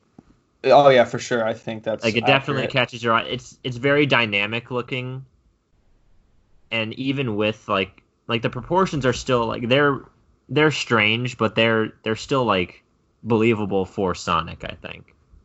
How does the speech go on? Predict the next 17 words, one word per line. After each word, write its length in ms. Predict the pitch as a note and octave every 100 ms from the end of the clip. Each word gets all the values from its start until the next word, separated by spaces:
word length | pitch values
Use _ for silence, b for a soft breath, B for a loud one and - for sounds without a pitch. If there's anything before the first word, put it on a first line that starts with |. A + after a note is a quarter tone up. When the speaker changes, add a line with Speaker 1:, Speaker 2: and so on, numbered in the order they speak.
| _ - -
Speaker 1:
They 180 | E3+ C#3+
are. 280 | B2+ B2 - _ _ _ _ _ _ _ _
So 440 | - B2+ C3 C#3
the 80 | C3+
first 680 | C3+ D3 E3+ F3 - - - _ _
Sonic 760 | - - C3+ C3+ C3+ C3 - _
came 300 | - C3+ C3
out 340 | B2+ B2+ - A#2
in 120 | A#2
nineteen 360 | A#2+ B2 B2+
ninety-one. 880 | A#2 A2 G2+ F#2+ _ _ _ F2+ F2 - _ _
Speaker 2:
Yeah. 320 | A2+ G#2+ E2 -
Speaker 1:
The 80 |
first 240 | A#2 C3 B2
Speaker 2:
Yeah. 100 | A#2+
Speaker 1:
game. 280 | A2+ E2 - _ _ _ _
Speaker 2:
Yep. 200 | G2 G2